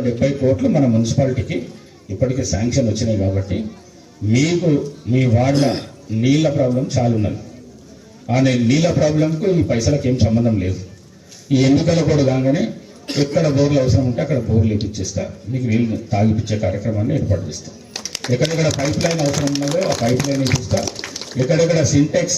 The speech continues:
ట్యాంక్స్ అవసరం ఉన్నాయో అవి కూడా వేపిస్తా. మరి ఆ విధంగా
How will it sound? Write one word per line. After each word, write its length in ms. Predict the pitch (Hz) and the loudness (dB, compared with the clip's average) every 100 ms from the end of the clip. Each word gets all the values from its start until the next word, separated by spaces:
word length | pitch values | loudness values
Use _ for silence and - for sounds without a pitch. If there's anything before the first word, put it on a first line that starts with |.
| - | -2
ట్యాంక్స్ 320 | 135 160 - 143 | 0 0 2 2
అవసరం 240 | 131 139 131 | 2 2 2
ఉన్నాయో 240 | 135 160 - - - - - - | 2 0 -4 -10 -20 -20 -6 2
అవి 120 | 131 131 | 4 4
కూడా 100 | 113 | 2
వేపిస్తా. 360 | 110 92 - - - - - - - - - | 2 2 0 -4 -6 -14 -20 -20 -20 -20 -2
మరి 180 | 131 135 113 - - - 127 | 2 2 0 -4 -10 -4 0
ఆ 20 | 139 | 2
విధంగా 320 | 147 160 175 | 2 2 0